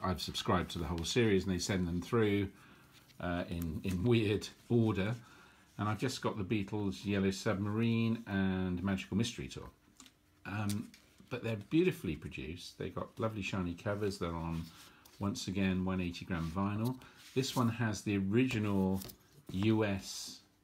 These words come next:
uh, inner sleeve, which is quite exciting. It comes with a booklet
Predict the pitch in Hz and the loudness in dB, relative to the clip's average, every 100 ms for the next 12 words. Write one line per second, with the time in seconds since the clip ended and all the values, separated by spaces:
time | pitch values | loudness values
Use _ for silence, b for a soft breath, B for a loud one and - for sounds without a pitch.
0 | _ _ _ _ - 73 73 73 - 107 | _ _ _ _ -16 -12 -10 -12 -4 2
1 | 120 - 127 127 147 147 - - 85 78 | 2 0 0 0 0 -4 -8 -6 -8 -8
2 | - 92 82 - - 90 92 113 131 B | -6 -6 -6 -8 -6 -6 -4 -4 -6 B
3 | B B B B - 110 - 107 98 92 | B B B B -10 -6 -2 0 0 0
4 | 87 85 139 - 123 120 - | -2 2 2 2 0 0 -4